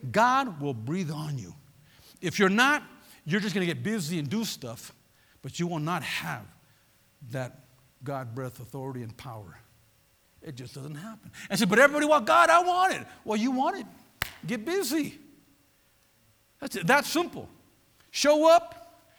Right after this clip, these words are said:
and get busy, and you watch the authority and the anointing come. God will reason with you.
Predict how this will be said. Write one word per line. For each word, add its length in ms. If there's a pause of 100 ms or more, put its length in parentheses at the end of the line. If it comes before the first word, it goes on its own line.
(140)
and 160
get 240
busy, 480 (320)
and 160
you 80
watch 300
the 80
authority 520
and 160
the 100
anointing 420
come. 280 (1600)
God 200
will 100
reason 300
with 160
you. 160